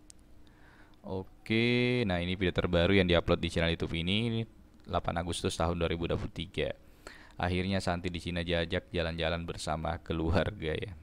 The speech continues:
Dan kalau kita geser di sini data viewsnya, delapan ratus tujuh puluh tiga kali penayangan, dan perkiraan pendapatannya itu maksimal bisa mencapai tiga dolar Amerika Serikat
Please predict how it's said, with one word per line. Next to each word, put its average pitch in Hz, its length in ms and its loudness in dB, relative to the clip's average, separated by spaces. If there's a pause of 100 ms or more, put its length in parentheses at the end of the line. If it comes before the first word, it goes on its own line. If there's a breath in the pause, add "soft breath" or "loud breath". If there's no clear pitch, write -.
(200)
Dan 82 480 -2
kalau 82 240 -2
kita 85 160 -4
geser 85 320 -2
di 80 80 -8
sini 90 240 -4
data 82 320 -2
viewsnya, 90 400 -2 (560 loud breath)
delapan 85 320 -2
ratus 85 400 -2
tujuh 85 240 -6
puluh 85 160 -2
tiga 80 320 -4
kali 82 240 -2
penayangan, 87 800 -2
dan 82 560 0 (400 loud breath)
perkiraan 95 580 0
pendapatannya 92 480 2
itu 104 80 2
maksimal 98 480 0
bisa 92 320 0
mencapai 87 560 0
tiga 87 560 0
dolar 85 480 2
Amerika 85 400 -2
Serikat 82 480 -4